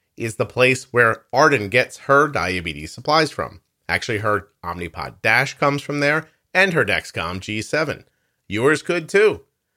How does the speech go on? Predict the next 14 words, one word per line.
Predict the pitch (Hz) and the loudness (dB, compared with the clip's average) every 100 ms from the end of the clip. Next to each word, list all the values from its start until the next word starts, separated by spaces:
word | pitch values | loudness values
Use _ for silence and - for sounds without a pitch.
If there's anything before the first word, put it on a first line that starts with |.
| _ _ _ - | _ _ _ -4
You | 160 | 0
can | 170 | 2
get | 156 | 2
your | 139 | 0
free | - 151 | 0 2
benefits | 143 139 135 113 - | 4 2 2 -4 -4
check | 120 87 - | -2 -2 0
right | 113 135 | 2 2
now | 139 110 76 | 0 -4 -4
by | 80 98 | -4 -4
calling | 95 123 113 110 98 - - | 0 4 4 2 -4 -8 -2
eight | 139 156 160 | 0 0 0
eight | 156 151 123 | 0 0 -4
eight, | 98 87 | -4 -6